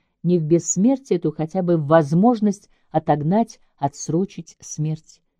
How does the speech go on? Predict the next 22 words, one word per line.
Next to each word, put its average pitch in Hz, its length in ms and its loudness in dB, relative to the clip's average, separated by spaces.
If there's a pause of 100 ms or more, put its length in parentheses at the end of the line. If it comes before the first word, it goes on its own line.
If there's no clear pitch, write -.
(400)
И 151 100 0
я 180 400 4 (300)
ушёл 107 520 -10 (1500)
подальше 143 460 -4
от 113 100 -12
гроба, 113 320 -12 (800)
в - 20 -20
котором - 320 -6
бьётся, 160 480 -4 (680)
умирает, 139 520 -8 (1040)
затвердевает 120 840 -8
речка, - 420 -16 (260)
к 180 80 -6
жизни. 143 440 -4 (1500)
И 226 100 0
тут 302 160 2
опять 262 300 0
поневоле 240 500 4
в - 80 -20
строку - 600 -2
просится 208 580 -2
время, 127 380 -2